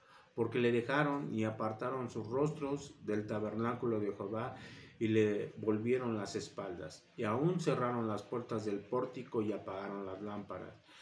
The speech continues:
No quemaron incienso ni se-, ni sacrificaron holocausto en el santuario al Dios de Israel. Por tanto, la ira de Jehová ha venido sobre Judá y Jerusalén,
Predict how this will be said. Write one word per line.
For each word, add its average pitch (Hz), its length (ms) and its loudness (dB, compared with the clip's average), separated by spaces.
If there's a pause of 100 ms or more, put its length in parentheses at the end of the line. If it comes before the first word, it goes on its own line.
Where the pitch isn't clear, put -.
(220)
No 135 200 2
quemaron 131 480 2
incienso 135 600 0
ni 110 120 0
se-, 113 400 -2
ni 110 140 0
sacrificaron 113 920 -2
holocausto 113 600 0
en 107 120 -2
el 98 120 -6
santuario 113 560 0
al 101 180 -2
Dios 127 440 2
de 104 180 0
Israel. 95 540 -6 (600)
Por 113 220 6
tanto, 160 380 6
la 120 180 8
ira 151 260 8
de 123 140 6
Jehová 110 540 0
ha 120 100 0
venido 123 460 4
sobre 104 320 -2
Judá 107 420 -2
y 117 60 -2
Jerusalén, 113 760 -4